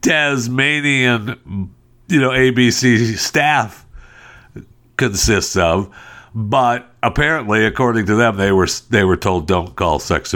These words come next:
child sex abusers pedophiles," so the predators don't feel marginalized. Yeah, you don't want that. You don't want that. So other terms,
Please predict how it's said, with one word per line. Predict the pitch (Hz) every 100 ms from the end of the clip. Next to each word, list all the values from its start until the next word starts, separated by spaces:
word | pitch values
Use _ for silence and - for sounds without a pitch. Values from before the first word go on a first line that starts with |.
| 71 71
child | 92 80 73
sex | 85 76
abusers | 73 76 69 65
pedophiles," | - 82 71 76 73 73
so | -
the | 78
predators | - 120 104 78 71 67 - - - - 82
don't | 98 98 95 -
feel | - 87 71 69 67 -
marginalized. | 80 82 78 71 67 65 62 60 60 -
Yeah, | 120 113
you | 104 98
don't | 101 87
want | 78 -
that. | - 55 60 _ _ -
You | 87 82
don't | 80 80 107 101 90
want | 85 73 65 -
that. | 65 57 - _ - - - - - -
So | - 101 98
other | 156 165 131
terms, | 101 - 82 69 65 67